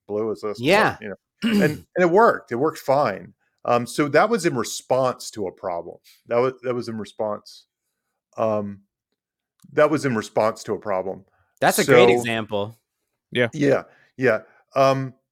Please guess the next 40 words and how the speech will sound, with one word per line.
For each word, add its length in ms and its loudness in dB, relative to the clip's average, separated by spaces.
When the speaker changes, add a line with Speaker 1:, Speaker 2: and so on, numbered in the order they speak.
Speaker 1:
I've 200 2
done 220 2
other 220 4
things. 360 -4
Like, 200 -2
there's 240 2
a 60 -6
trick, 460 -4
um, 380 -2
that 120 0
whenever 260 2
I 60 2
show 280 2
it 140 -2
to 80 -8
writers, 480 -2
like, 180 -6
I 140 -8
cons-, 260 -12
when 160 -6
they 120 -2
do 140 -8
consulting 540 -10
with 200 -8
me, 120 -6
I'm 220 0
always 240 -4
like, 300 -4
"I, 180 2
I 120 4
hardly 420 2
ever 220 4
put 200 -4
a 60 0
slug 420 -2
line 480 -4
on 100 -4
my 120 0
first 400 -4
page." 480 -10